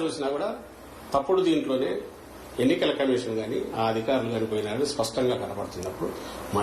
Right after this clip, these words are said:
డిమాండ్ మళ్ళీ తెచ్చుతున్నాం. ఇప్పటికైనా సరే ఎక్కడెక్కడ ఈవీఎం డ్యామేజ్ మొత్తం అంతా ఇవ్వండి. అలాగే ప్రెమిసెస్లో జరిగిన గొడవలు కానీ, మా వాళ్ళని తరిమి తరిమి కొట్టినవి కానీ, అలాగే లా అండ్ ఆర్డర్ బయట జరిగినవి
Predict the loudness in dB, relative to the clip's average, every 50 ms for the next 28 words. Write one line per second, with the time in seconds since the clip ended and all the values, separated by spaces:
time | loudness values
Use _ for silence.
0 | 4 4 6 6 8 6 6 4 4 4 4 4 4 4 0 0 -4 -6 -6 -6
1 | -4 -4 -2 0 0 2 6 6 6 6 6 4 4 2 2 2 2 0 -2 -4
2 | -10 -14 -18 -18 -18 -16 -4 -2 0 2 4 2 2 4 4 2 2 2 0 2
3 | 2 4 4 6 6 4 4 4 2 4 2 2 2 4 4 2 2 4 2 2
4 | 2 2 2 0 0 0 0 -2 -4 -8 -8 -8 -10 -12 -12 -12 -10 -10 -10 -10
5 | -6 2 4 6 8 8 8 8 8 6 4 6 6 6 6 6 8 8 8 6
6 | 6 4 6 6 6 8 6 4 4 4 4 2 4 4 4 4 6 6 4 4
7 | 4 2 2 0 -2 -4 -6 -10 -14 -16 -18 -18 -18 -18 -8 0 4 6 6 6
8 | 6 6 4 2 0 0 0 0 0 0 0 0 0 2 2 0 0 0 0 2
9 | 2 2 0 0 -2 -4 -6 -6 -8 -14 -16 -16 -14 -14 -14 -12 -12 -12 -2 2
10 | 4 6 6 6 6 6 6 6 6 6 6 4 4 2 0 0 2 2 2 4
11 | 4 4 4 4 2 2 0 -2 -4